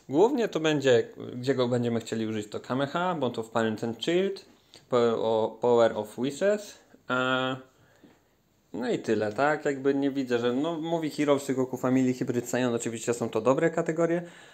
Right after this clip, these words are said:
ale nie aż tak. Hybrid Saiyan jest o taki problematyczny, że jak zobaczymy, co on robi, to on ma dodatkowe pięćdziesiąt dziewięć procent ataku. E, czekajcie, nie to.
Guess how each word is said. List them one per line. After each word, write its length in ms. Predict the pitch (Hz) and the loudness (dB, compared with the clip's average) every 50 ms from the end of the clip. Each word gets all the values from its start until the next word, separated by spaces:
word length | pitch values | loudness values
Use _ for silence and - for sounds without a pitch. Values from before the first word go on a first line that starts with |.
| - - _ _ _ | -20 -20 _ _ _
ale 220 | - 175 170 156 147 | -2 0 2 4 4
nie 120 | 139 127 | 4 4
aż 100 | 120 123 | 2 0
tak. 180 | - 107 107 - | -2 -6 -4 -4
Hybrid 300 | - 180 196 190 185 - | -6 -2 -2 -4 -4 -2
Saiyan 260 | - 156 156 156 147 | -2 -2 0 2 0
jest 180 | 143 139 143 - | 0 0 -2 -6
o 40 | |
taki 280 | - - 151 156 - 165 | -6 -6 -6 -4 -4 -8
problematyczny, 880 | - 123 123 113 113 110 107 110 107 - 117 110 - - 131 147 196 202 - - _ _ _ - | -2 0 0 0 0 0 0 -2 -4 -4 -6 -8 -4 -2 -2 -2 -2 -4 -10 -14 _ _ _ -6
że 120 | 120 117 | 0 2
jak 140 | 117 113 107 | 2 0 0
zobaczymy, 460 | - 123 110 113 110 - 233 277 277 | -2 0 0 0 2 2 0 0 0
co 140 | 165 - 123 | 0 0 2
on 120 | 117 113 107 | 2 4 4
robi, 480 | 107 107 104 104 110 131 - - - - - - - _ _ _ _ _ | 4 4 4 4 0 0 -2 -4 -8 -18 -20 -20 -20 _ _ _ _ _
to 220 | - - - - | -6 -6 -2 -2
on 160 | - 254 269 | 0 0 2
ma 140 | 262 254 208 | 2 0 0
dodatkowe 640 | 180 170 160 160 156 - - 196 208 196 165 123 | 0 4 4 2 2 4 4 2 4 6 6 4
pięćdziesiąt 800 | - - - - 143 143 135 127 131 175 190 190 - 185 147 127 - | 4 2 0 2 4 6 6 6 4 2 2 4 4 4 4 4 4
dziewięć 280 | 139 135 131 127 123 | 2 2 2 2 0
procent 440 | - - 139 139 131 127 123 123 - | -2 2 2 2 4 4 0 2 0
ataku. 520 | 117 113 - 113 113 - 127 131 156 226 220 - - _ _ _ _ _ _ _ _ _ _ _ - | 0 2 2 0 2 4 4 4 4 4 -2 -6 -14 _ _ _ _ _ _ _ _ _ _ _ -4
E, 220 | 123 123 120 120 | 0 0 0 0
czekajcie, 380 | 117 - - - 98 110 - 110 | -2 -6 -8 -8 -10 -8 -6 -6
nie 140 | 110 104 98 | -6 -6 -6
to. 200 | - 101 104 | -6 -8 -10